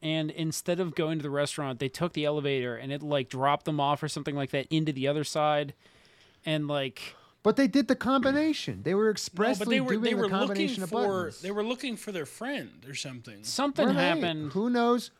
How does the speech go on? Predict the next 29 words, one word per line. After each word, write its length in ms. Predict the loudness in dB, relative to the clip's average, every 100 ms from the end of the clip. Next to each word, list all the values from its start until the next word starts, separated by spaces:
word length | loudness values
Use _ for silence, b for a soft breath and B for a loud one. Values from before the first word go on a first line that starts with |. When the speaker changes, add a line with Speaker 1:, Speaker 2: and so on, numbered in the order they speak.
| _
Speaker 2:
Who 360 | -2 0 0 -6
Speaker 3:
Oh, 140 | -16 -4
Speaker 2:
fucking 480 | -2 0 -2 -2 -6
Speaker 3:
God. 80 | -4
Speaker 2:
cares? 360 | -4 -4 -6 -14 b
Skip 440 | -10 -2 0 2
it. 160 | 0 -6 b b b b 2
That 200 | 2 2
shit 480 | -2 2 0 0
is 220 | -4 -4 -6
dumb. 600 | -6 0 2 0 -4 -16 b b
Speaker 1:
Yeah, 180 | 2 6
I 120 | 4
just 100 | 4
Speaker 2:
Episode 120 | 4 6
Speaker 1:
remember 140 | 6
Speaker 2:
eleven, 240 | 6 8 6
Speaker 1:
at 20 |
the 60 | 4
end 180 | 2
they 60 | 4
were 60 | 6
Speaker 2:
that's 140 | 6
Speaker 1:
like, 200 | 2 0 -4
"I'm 140 | -2 2
not 200 | 2 2
coming 280 | 0 0
to, 60 | 0
like, 180 | -2